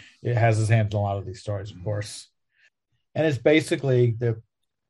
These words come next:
Cerebus and two guys who are Bo and Scott Hampton, essentially, are traipsing through the woods on the way to the f-,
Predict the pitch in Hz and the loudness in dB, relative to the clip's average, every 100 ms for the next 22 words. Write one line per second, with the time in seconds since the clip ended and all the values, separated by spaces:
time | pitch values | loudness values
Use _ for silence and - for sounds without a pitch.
0 | _ _ _ _ _ _ _ _ _ _ | _ _ _ _ _ _ _ _ _ _
1 | _ - 147 151 147 139 123 - 127 123 | _ -2 6 6 8 4 2 -2 0 2
2 | 113 107 - - 170 147 127 127 - 113 | 2 0 -4 4 6 6 4 2 0 -2
3 | 104 104 104 _ _ _ _ _ 131 120 | -2 -4 -8 _ _ _ _ _ 2 4
4 | 110 113 107 107 110 104 104 95 92 98 | 2 0 0 2 2 0 -4 -10 -8 -10
5 | 95 98 101 104 107 _ _ _ _ - | -10 -10 -6 -6 -8 _ _ _ _ -6
6 | 110 104 101 104 _ _ _ - 135 123 | 0 2 2 -4 _ _ _ -6 0 0
7 | 123 120 120 113 113 110 110 107 113 110 | 2 0 2 4 4 4 2 0 -2 0
8 | 110 107 104 110 104 104 98 - - | 2 2 2 0 0 0 -2 -10 -20